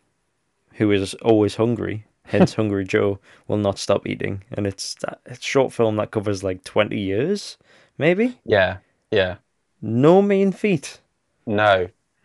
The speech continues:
Speaker 2: Really good allegory for tackling class issues as well. It's a big part of the story that she's a working class mother who can't afford all this food. So there's obviously moments where she's having to go to food banks and stuff like that. So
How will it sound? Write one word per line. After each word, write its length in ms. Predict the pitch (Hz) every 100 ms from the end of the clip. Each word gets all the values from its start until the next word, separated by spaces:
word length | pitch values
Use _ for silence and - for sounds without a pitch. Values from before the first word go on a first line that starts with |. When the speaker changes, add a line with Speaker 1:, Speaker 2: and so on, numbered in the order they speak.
| _ -
Speaker 2:
Really 480 | 117 180 180 170 139
good 300 | 156 151 143 -
allegory 540 | 123 120 117 113 101
for 120 | 95 101
tackling 380 | - 101 104
class 360 | 95 - 104 -
issues 360 | 123 - 131 143
as 120 | 113
well. 300 | 107 120 143 _
It's 100 | -
a 40 |
big 160 | 98 117
part 180 | 113 95
of 20 |
the 40 | -
story 500 | - 104 92 87 82 -
that 140 | -
she's 160 | - 98
a 40 |
working 440 | 90 95 90 104
class 360 | 95 101 92 -
mother 340 | 98 95 104 120 _ 107
who 100 | 101
can't 260 | - 92
afford 500 | 95 - - 104 127
all 160 | 135 139
this 180 | 147 -
food. 420 | - 143 175 180 _ _ _ _
So 220 | - 101
there's 320 | 98 95 92 _ -
obviously 400 | 95 87 95 95 -
moments 420 | - 95 90 95
where 80 | 95
she's 160 | 104
having 160 | 98 90
to 80 | -
go 100 | 110
to 100 | -
food 340 | - 127 101
banks 600 | 101 85 82 - - - -
and 100 | -
stuff 180 | -
like 100 | 104 -
that. 220 | 92 92 - _ _ _
So 420 | - 101 92 95